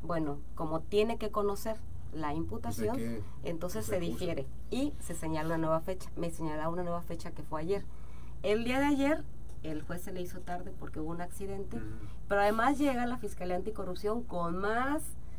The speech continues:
Speaker 1: este, documentos.
Speaker 2: El fiscal, la fiscalía.
Speaker 1: La Fiscalía Anticorrupción
Speaker 2: Ujú.
Speaker 1: llega con más elementos que
Speaker 2: Sí,
Speaker 1: no
Speaker 2: para
Speaker 1: es, ya lo revisa en realidad, es
Speaker 2: ¿Qué hace?
Speaker 1: solamente una comunicación del Congreso donde validan el documento que yo les envié.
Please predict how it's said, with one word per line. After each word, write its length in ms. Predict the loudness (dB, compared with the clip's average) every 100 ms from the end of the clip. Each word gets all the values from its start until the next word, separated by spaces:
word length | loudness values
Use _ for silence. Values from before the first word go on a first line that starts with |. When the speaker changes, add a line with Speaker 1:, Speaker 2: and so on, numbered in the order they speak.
| -4
Speaker 1:
este, 480 | -4 -4 -2 -4 -2
documentos. 680 | 0 2 2 4 4 4 2
Speaker 2:
El 100 | -2
fiscal, 380 | -2 4 6 6 0 -2
la 180 | -2
fiscalía. 380 | -2 -2 -2 0
Speaker 1:
La 120 | 2
Fiscalía 420 | 2 0 0 -2 -2
Anticorrupción 600 | -2 -4 -4 -4 -4 -4 -4 -4 -4
Speaker 2:
Ujú. 80 | 0
Speaker 1:
llega 280 | 4 4
con 320 | 4 0 2 4
más 400 | 2 4 2 2
elementos 680 | 0 0 0 0 0 -2 -2 -4 -4 -2
que 120 | 2
Speaker 2:
Sí, 60 | 4
Speaker 1:
no 120 | 8
Speaker 2:
para 160 | 8 8
Speaker 1:
es, 60 | 4 0
ya 140 | 2 4
lo 120 | 4
revisa 420 | 4 2 0 -2
en 100 | -2 0
realidad, 420 | 0 2 0 0 -2 -4 -4 -2
es 80 | 2
Speaker 2:
¿Qué 60 |
hace? 40 | 6
Speaker 1:
solamente 460 | 6 4 2 0
una 160 | 0 0
comunicación 640 | 0 0 0 0 -2 -2 0
del 140 | 0
Congreso 440 | -2 -2 -2 -2
donde 240 | -2 0 -2
validan 380 | -2 -2 0 0
el 100 | -2
documento 500 | -2 -2 -2 -2 -4
que 100 | -4
yo 120 | -2
les 180 | -2 -2
envié. 280 | -2 -4